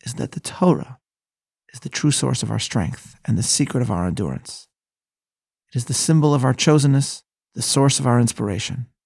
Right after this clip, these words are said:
and the truest weapon in our outlasting our enemies. Thus it is that in Ashkenazic liturgy, when the Torah scrolls are taken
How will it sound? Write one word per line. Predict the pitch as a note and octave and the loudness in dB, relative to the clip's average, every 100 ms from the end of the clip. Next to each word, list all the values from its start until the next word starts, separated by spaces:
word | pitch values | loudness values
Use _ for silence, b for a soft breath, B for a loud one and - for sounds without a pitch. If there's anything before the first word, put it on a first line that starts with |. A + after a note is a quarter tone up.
| _ _ _ _ - | _ _ _ _ -2
and | A#2+ | 0
the | A2 | 0
truest | - - D3+ C3 - | -2 2 4 4 2
weapon | A#2+ A2+ - B2+ - _ _ _ _ _ | -2 -2 -4 -12 -14 _ _ _ _ _
in | C3 B2+ | -4 -2
our | G2 - | -4 -4
outlasting | A#2+ - A2+ A#2 - G2 | -4 -2 -2 -2 -4 -4
our | - F#2+ | -4 -4
enemies. | G#2 - - - - _ _ _ _ _ _ _ _ _ _ _ _ | -4 -6 -10 -14 -18 _ _ _ _ _ _ _ _ _ _ _ _
Thus | C#3 E3 F#3 | 4 4 4
it | A#2 | 2
is | A2 B2 | 2 0
that | A2 A2 | -2 0
in | A2+ - | 0 0
Ashkenazic | A2+ - C3+ E3+ C#3+ - | -4 0 4 4 4 -2
liturgy, | C#2+ C2+ C2 C#2 | -6 -6 -8 -8
when | - A2+ | -2 -2
the | |
Torah | A2+ C#3+ C#3+ | 0 2 2
scrolls | - B2+ A#2 | 0 0 0
are | A#2 | -2
taken | A2+ B2+ B2+ G#2 | -2 -2 0 -2